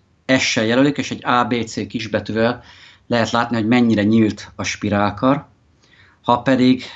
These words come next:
a ka-, a magból egy horogszerű kar á-, horogszerű,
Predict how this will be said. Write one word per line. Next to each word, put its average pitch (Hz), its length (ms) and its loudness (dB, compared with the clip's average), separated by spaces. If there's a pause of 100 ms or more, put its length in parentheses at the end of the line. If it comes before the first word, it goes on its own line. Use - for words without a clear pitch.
(160)
a - 200 -14
ka-, 165 260 2
a 127 100 0
magból 127 520 4
egy - 360 -10
horogszerű 131 840 -2 (100)
kar 143 340 2
á-, 117 400 -4
horogszerű, 123 640 -4